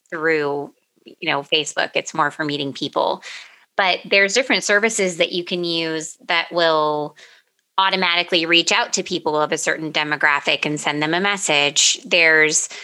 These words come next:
I mean, you can basically create your own kind of bloggy thing. There's, like, a, there's, like, a, a groups section, kinda like the Facebook groups section, but it's not called the same thing. Wow. So it,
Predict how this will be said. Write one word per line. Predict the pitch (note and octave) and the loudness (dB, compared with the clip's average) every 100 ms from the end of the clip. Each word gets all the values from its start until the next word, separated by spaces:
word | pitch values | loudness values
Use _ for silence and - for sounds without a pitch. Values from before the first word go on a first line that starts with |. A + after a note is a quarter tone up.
| - - | -18 -6
I | F#3 | -2
mean, | F#3 F3+ F3 | 0 0 -2
you | |
can | F#3+ F#3 | 0 0
basically | E3 F3+ F3+ E3+ | 0 0 0 2
create | F3+ E3 E3 E3+ | 4 4 4 2
your | E3+ | 2
own | F3 F3 | 2 0
kind | - F#3+ | 0 0
of | F#3+ | 2
bloggy | F#3 G3+ G#3 F3+ E3 | 4 4 4 2 0
thing. | D#3+ D#3 D3+ D3+ D3 C#3 | 0 2 2 0 0 2
There's, | D3+ D3+ | 2 4
like, | F3 D#3 - _ - - | 2 0 -4 _ -14 -4
a, | F#3 | -2
there's, | F3+ F3+ | 2 2
like, | F#3+ F#3 | 2 0
a, | D#3+ - _ | -4 -10 _
a | F#3 | -4
groups | D#3+ F3 A3 A#3 - - - | 0 4 4 4 0 0 -2
section, | G3 D3+ - F3 D3+ D3+ | -4 0 0 2 0 -2
kinda | - F3+ E3+ | -2 0 2
like | E3+ E3 - | 2 2 -2
the | |
Facebook | - G#3+ A3+ - E3 - | 2 2 2 0 -2 2
groups | D#3+ D#3 - | 2 2 0
section, | E3+ D#3+ F3 D#3+ | -2 0 0 2
but | E3 | 4
it's | E3 D#3 - G3 | 2 2 -6 -2
not | F3+ F3 - | 2 2 0
called | - A3 A#3 | 2 2 4
the | F#3+ | 0
same | - D#3+ D#3 | 0 -2 -2
thing. | D3+ D#3 D3 C#3 C3+ D3 - - _ _ _ _ _ _ _ _ _ _ _ - | -4 0 0 -2 -4 -10 -18 -20 _ _ _ _ _ _ _ _ _ _ _ -2
Wow. | D#3+ D#3+ D3 C#3 C#3 - _ _ _ _ _ _ - | 0 2 0 0 -4 -14 _ _ _ _ _ _ -4
So | B3 A3+ A3 G#3+ | 2 4 4 2
it, | A#3 A#3 B3+ C#4+ C4 - | 4 4 4 2 0 -2